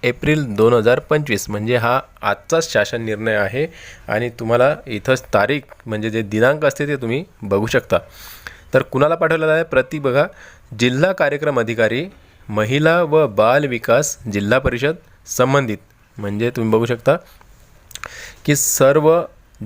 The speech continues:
जिल्हा कार्यक्रम अधिकारी आहेत, जे महिला व बाल विकास जिल्हा परिषद आहेत, त्यांना हे, अ, शासन आदेश पाठवण्यात आलेला आहे. कुणाकडून?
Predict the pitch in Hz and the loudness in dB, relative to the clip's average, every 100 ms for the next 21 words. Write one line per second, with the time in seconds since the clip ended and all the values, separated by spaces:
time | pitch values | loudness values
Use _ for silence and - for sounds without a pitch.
0 | 98 113 117 117 170 170 127 131 147 131 | -6 -2 0 2 0 2 0 0 0 2
1 | 117 120 110 107 104 131 127 113 110 104 | 2 0 -2 -2 -4 -6 -8 -8 -4 -4
2 | 107 110 127 135 104 120 113 123 117 123 | -2 2 2 2 0 2 2 0 -2 0
3 | 123 - 104 101 101 131 135 120 123 101 | 0 -2 -10 -6 -2 -2 -2 -4 -4 -4
4 | 98 - - - - - - - - - | -4 -8 -14 -20 -20 -20 -20 -20 -20 -8
5 | - 117 127 156 143 135 151 - - _ | 0 2 2 0 2 0 -2 -6 -20 _
6 | 107 104 104 - - - - 104 - 147 | 0 2 2 -2 -12 -8 -2 0 0 0
7 | 127 127 135 98 95 113 117 101 107 107 | 2 0 -2 -2 2 2 2 2 2 0
8 | 110 135 - - - 117 139 165 | 0 -4 -8 -4 0 2 2 0